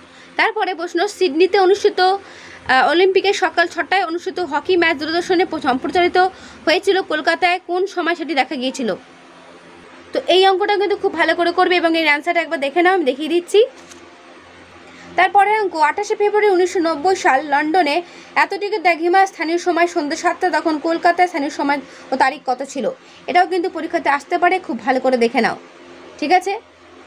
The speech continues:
অঙ্কগুলো বাড়িতে খুব ভালো করে প্র্যাকটিস করবে, দেখবে কমন তোমরা পাবেই।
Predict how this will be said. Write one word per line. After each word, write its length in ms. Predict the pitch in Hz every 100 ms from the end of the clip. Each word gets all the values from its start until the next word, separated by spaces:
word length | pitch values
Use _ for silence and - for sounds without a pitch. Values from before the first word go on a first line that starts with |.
| -
অঙ্কগুলো 420 | 247 302 349 370
বাড়িতে 260 | 320 262 330 -
খুব 100 | 349
ভালো 180 | 302 285
করে 140 | 311
প্র্যাকটিস 420 | 339 294 - 349 -
করবে, 260 | 349 349
দেখবে 220 | 285 247
কমন 360 | 277 247 240 240
তোমরা 240 | 240 254 302
পাবেই। 260 | 233 202